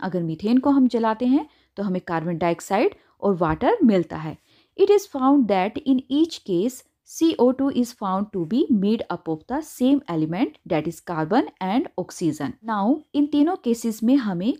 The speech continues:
कार्बन डाइऑक्साइड मिल रही है और जो कार्बन डाइऑक्साइड है वो सेम ही एलिमेंट से मिलकर बनी हुई है, जैसे कि कार्बन और ऑक्सीजन, which combine together in a fixed ratio। और, और ये जो कंबाइन करते हैं वो एक फिक्स्ड रेशियो में ही कंबाइन करते हैं by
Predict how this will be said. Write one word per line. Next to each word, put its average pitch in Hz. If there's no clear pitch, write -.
कार्बन 196
डाइऑक्साइड 214
मिल 180
रही 160
है 240
और 302
जो 381
कार्बन 208
डाइऑक्साइड 175
है 240
वो 269
सेम 285
ही 320
एलिमेंट 185
से 214
मिलकर 165
बनी 208
हुई 185
है, 147
जैसे 165
कि 160
कार्बन 170
और 254
ऑक्सीजन, 170
which 359
combine 233
together 196
in 190
a 196
fixed 311
ratio। 151
और, 190
और 233
ये 247
जो 285
कंबाइन 196
करते 214
हैं 208
वो 254
एक 247
फिक्स्ड -
रेशियो 170
में 170
ही 220
कंबाइन 175
करते 156
हैं 262
by 190